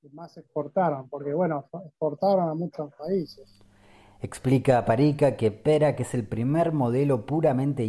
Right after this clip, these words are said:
Speaker 2: Java y tiene la particularidad de que se trabajó en secreto durante la ocupación nazi. Incluso llegaron a camuflarla con insignias del ejército alemán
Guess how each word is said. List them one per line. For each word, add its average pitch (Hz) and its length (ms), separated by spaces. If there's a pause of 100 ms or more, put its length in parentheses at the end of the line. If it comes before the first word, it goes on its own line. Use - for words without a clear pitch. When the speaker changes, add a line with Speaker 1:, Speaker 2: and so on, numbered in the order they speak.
Speaker 2:
Java 127 560
y 127 120
tiene 190 200
la 165 160
particularidad 117 880
de 131 200
que 113 100
se - 120
trabajó 107 460
en 131 80
secreto 135 640
durante 104 400
la 101 160
ocupación 107 640
nazi. 117 480 (340)
Incluso 143 460
llegaron 120 500
a 104 140
camuflarla 117 720
con 107 180
insignias 143 580
del 110 120
ejército 104 580
alemán 135 480